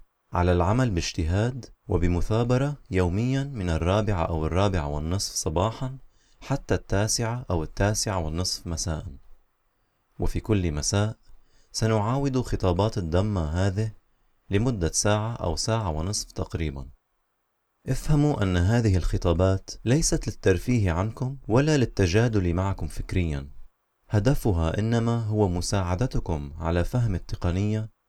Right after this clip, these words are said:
وممارستها بشكل سليم، لأنكم إن لم تمارسوها بشكل سليم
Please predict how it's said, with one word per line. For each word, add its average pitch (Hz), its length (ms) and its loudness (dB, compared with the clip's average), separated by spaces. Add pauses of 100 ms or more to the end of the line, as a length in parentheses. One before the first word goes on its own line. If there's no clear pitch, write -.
وممارستها 92 1000 2
بشكل 87 520 -2
سليم، 73 440 -6 (580)
لأنكم 110 540 2
إن 101 200 0
لم 131 140 2
تمارسوها 101 760 2
بشكل 82 500 -2
سليم 107 480 -2